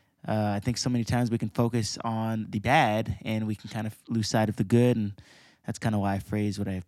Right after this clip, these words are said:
phrased in the way that I phrased it. Hey, listen, guys, uh, we're gonna get right into it. We're talking about, uh, your status, um, with the government. You're gonna, we're talking about, and I'm gonna ask you guys a few questions. The first question is, are you in an equal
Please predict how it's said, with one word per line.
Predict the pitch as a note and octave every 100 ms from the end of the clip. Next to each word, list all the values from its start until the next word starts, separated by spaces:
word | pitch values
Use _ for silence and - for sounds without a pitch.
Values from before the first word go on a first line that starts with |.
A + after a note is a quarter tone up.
| _
phrased | - G2+ G2
in | F#2+ F#2 G2+
the | F#2+
way | G2
that | G2
I | G2+
phrased | - A#2 A2+ -
it. | E2+ _ - - - - - - _
Hey, | E3
listen, | F#3 G3 C#3+
guys, | C3+ C3 C#3
uh, | C3+ C3+ C#3
we're | C#3
gonna | D3+ G#3+
get | F#3+
right | C#3+ C#3
into | C#3+ - C3
it. | A#2 A#2 - C3
We're |
talking | - E3 G3+
about, | D3+ B2 B2 B2 - -
uh, | C3 B2 A#2 C3
your | A#2
status, | G#2+ - - B2 C3 C3+ A#2+ - - _ _ -
um, | A2+ A2
with | A#2 A#2
the | A#2
government. | G#2 A2 A2+ A2+ -
You're | A2
gonna, | A#2
we're | -
talking | A2+ C3 C3+ B2
about, | - A#2 A#2 A#2 _ _ - -
and | A2+
I'm | C3
gonna | D3+
ask | D3
you | C#3
guys | C3
a | A#2+
few | -
questions. | A2+ - A2+ - A2 G#2+ G#2 - - - - - - - _ _ _ -
The | -
first | A#3+ -
question | A#3+ G3+ F#3
is, | F3
are | - D3+
you | F#3 G3+ A#3 B3+ B3
in | F3+ F3+
an | E3+ D#3+
equal | F#3 A3+ - A2+ G#2+ A#2+ -